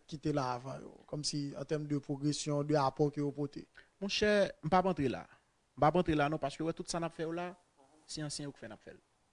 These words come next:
Speaker 2: Ancien qui fait n'a fait. Parce que si nèg pas de camper pour te goumer, pour faire mon respecter le mouvement,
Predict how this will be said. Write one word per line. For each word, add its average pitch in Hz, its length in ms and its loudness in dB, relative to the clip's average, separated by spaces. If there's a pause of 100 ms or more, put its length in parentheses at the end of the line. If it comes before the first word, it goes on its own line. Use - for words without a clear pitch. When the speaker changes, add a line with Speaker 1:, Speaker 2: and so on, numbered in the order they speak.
(1400)
Speaker 2:
Ancien 139 280 -6
qui 120 60 -10
fait - 80 -10
n'a 123 120 -6
fait. 123 160 -8
Parce - 180 -4
que 151 60 -2
si 160 200 0
nèg 175 240 -2
pas 147 120 -4
de - 100 -16
camper 147 200 -6
pour 131 120 -12
te 135 80 -8
goumer, 143 360 -10
pour 131 140 -16
faire 139 100 -8
mon 131 120 -10
respecter 131 400 -12
le 135 60 -12
mouvement, 143 440 -8